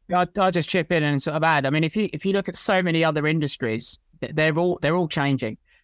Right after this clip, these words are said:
If you look at the high street, it's, it's so many high streets you drive through nowadays, especially small ones around the country. There's barely any shops that are left in it. It's only the standard ones, the hairdressers and the dry cleaners, that really are very difficult to replicate online. But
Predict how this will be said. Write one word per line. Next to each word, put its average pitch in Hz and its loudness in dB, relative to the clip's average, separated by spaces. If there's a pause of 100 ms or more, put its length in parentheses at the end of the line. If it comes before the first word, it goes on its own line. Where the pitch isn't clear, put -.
(220)
If - -4
you 160 2
look 165 0
at 160 -6
the 156 -4
high 175 2
street, 127 -2 (240)
it's, - -8 (100)
it's - -6 (400)
so 208 0
many 190 2
high 180 2
streets 170 -4
you 147 -6
drive 147 0
through 135 -4
nowadays, 120 -2
especially - -4
small 151 0
ones 123 2
around 127 0
the 117 -4
country. 135 -6
There's 127 -2
barely 180 2
any 135 2
shops - -2
that 117 -2
are - -2
left - -8
in 156 0
it. 113 -6 (260)
It's 156 -4
only 160 0
the 131 -2
standard 139 0
ones, 110 0
the 113 -4
hairdressers 117 -2
and 113 -2
the 110 -2
dry 123 2
cleaners, 117 0
that 98 -6
really 117 -2 (520)
are 139 -6
very 151 2
difficult 151 -2
to 135 -2
replicate 143 -4
online. 131 0
But 127 -4